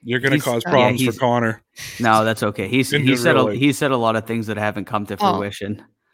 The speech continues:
Speaker 3: No, all his, all his trolls have been coming after me 'cause I said something about it, but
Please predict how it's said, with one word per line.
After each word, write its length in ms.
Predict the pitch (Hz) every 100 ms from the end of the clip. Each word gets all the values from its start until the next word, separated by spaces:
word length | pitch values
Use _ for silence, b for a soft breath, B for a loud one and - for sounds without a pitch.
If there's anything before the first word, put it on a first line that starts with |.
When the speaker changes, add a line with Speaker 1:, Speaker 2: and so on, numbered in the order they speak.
| 208
Speaker 3:
No, 120 | 214
all 180 | 220 262
his, 280 | 294 277 -
all 180 | 208 220
his 200 | 254 -
trolls 380 | 226 196 185
have 340 | 208 196 180 -
been 140 | 190 175
coming 280 | 185 175 170
after 220 | 156 190
me 120 | 175
'cause 160 | 175 175
I 100 | 175
said 240 | - 165
something 280 | - 180 -
about 240 | - 165 139
it, 120 | -
but 180 | - -